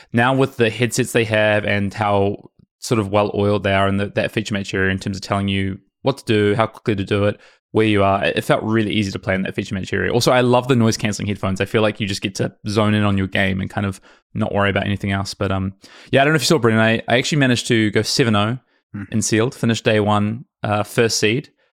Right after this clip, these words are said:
Speaker 1: So I go seven oh, there's one more round. It was eight rounds of sealed, then a, a draft on day two, and then a cut to top eight. I'm at seven oh, and I look at the number of players and I go, "Oh, I have th-,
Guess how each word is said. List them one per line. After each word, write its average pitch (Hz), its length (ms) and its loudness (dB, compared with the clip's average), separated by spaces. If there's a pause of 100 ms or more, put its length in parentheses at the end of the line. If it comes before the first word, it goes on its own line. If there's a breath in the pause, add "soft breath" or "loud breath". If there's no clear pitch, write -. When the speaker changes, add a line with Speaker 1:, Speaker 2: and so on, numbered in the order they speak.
(140)
Speaker 1:
So - 100 0
I 113 40 4
go 165 140 4
seven 123 280 2
oh, 104 80 4
there's 101 180 0
one 127 140 2
more 139 100 2
round. 101 240 2
It - 20 0
was 101 80 -2
eight - 160 2
rounds 131 220 2
of 110 80 -6
sealed, 101 300 0
then 104 80 -2
a, 98 120 -4 (160)
a 107 120 -2
draft 104 360 0
on 104 80 -2
day 98 140 2
two, 98 160 -2
and 95 80 0
then 92 60 -2
a - 40 -10
cut - 200 -8
to - 40 -20
top - 220 -8
eight. 95 160 -2 (580 soft breath)
I'm - 80 0
at 113 80 2
seven 160 240 2
oh, 104 320 2 (320)
and 110 100 2
I 113 40 4
look 123 200 2
at - 100 -2
the 127 60 2
number 113 160 4
of 98 80 -2
players 104 280 0
and 107 100 -2
I 98 80 -2
go, - 80 -2
"Oh, - 300 -2
I - 60 -4
have 147 140 -2
th-, 123 160 -4